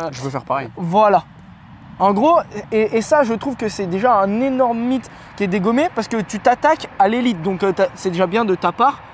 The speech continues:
Speaker 2: de pas avoir peur de t'attaquer. Euh, en gros, tu mets ça, tu dis,
Speaker 1: <laughs>
Speaker 2: euh, « Les gars, je suis désolé, c'est une athlète pro. Moi, mon métier, c'est préparateur physique. Donc, on a deux métiers différents. Et je vous dis que ce qu'elle fait, c'est pas forcément optimal, voire c'est pas du tout productif. »
Speaker 1: Ouais,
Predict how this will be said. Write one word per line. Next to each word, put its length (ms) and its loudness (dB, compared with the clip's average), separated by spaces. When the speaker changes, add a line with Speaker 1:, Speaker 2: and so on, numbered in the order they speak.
Speaker 2:
de 120 4
pas 180 2
avoir 220 2
peur 240 0
de 80 -2
t'attaquer. 500 -2
Euh, 140 2
en 100 -4
gros, 160 -4
tu 140 -10
mets 140 -6
ça, 180 0
tu 120 -8
dis, 180 -6
Speaker 1:
<laughs> 40 0
Speaker 2:
euh, « 280 4
Les 140 -2
gars, 180 4
je 60 -6
suis 80 -12
désolé, 340 -4
c'est 140 -10
une 40 -4
athlète 300 -4
pro. 280 -4
Moi, 240 -2
mon 120 -4
métier, 240 -8
c'est 120 -10
préparateur 460 -2
physique. 340 -8
Donc, 200 -10
on 80 -8
a 80 -4
deux 160 -6
métiers 280 -6
différents. 500 -2
Et 120 -2
je 120 0
vous 200 0
dis 200 0
que 140 -4
ce 100 -10
qu'elle 160 -2
fait, 260 2
c'est 200 -12
pas 220 2
forcément 380 0
optimal, 480 2
voire 440 4
c'est 140 0
pas 160 2
du 120 -4
tout 120 -6
productif. » 520 -6
Speaker 1:
Ouais, 380 4